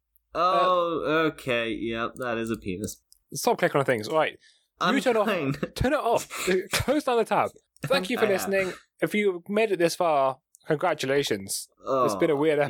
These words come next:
Speaker 1: episode.
Speaker 2: It started off tame and it just divulged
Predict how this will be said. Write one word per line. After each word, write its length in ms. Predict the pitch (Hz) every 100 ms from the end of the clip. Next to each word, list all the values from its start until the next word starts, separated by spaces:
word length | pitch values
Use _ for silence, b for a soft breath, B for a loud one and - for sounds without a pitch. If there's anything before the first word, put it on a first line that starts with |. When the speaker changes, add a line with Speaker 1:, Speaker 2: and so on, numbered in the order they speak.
| 113
Speaker 1:
episode. 260 | 107 104 143
Speaker 2:
It 120 | 147
started 460 | - 202 196 196
off 240 | 185 180 -
tame 460 | - 147 135 131
and 160 | 127 127
it 140 | 127
just 280 | 147 139 -
divulged 760 | 123 113 107 110 110 104 101